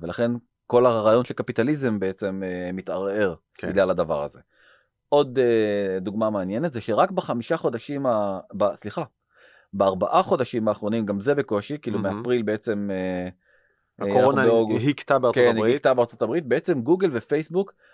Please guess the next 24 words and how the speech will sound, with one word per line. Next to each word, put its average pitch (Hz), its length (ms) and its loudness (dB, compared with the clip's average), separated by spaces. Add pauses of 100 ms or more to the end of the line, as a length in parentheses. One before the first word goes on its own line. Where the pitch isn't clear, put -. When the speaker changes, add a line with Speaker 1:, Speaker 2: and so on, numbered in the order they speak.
(360)
Speaker 1:
אה, 107 160 0
הוסיפו 196 480 -2
ל-, 135 100 2 (600)
ל-, 104 140 -4 (760)
לשווי 185 420 0
השוק 175 300 0
שלהם 180 400 -2 (420)
יותר 165 380 0
מדיסני, 175 920 -4 (180)
ויאקום, 143 880 2 (260)
דאבליו 131 500 0
פי 120 140 -8 (100)
פי, 127 280 -4
פובליסיס, 135 1040 -6 (380)
אה, 110 180 0
שזה 113 240 -4
בעצם 131 300 -2
החברות 117 460 0
הכי, 175 320 0
הכי, 160 200 2
הכי 151 160 0
גדולות 127 380 2
בתעשיית 117 560 0
המדיה 117 400 2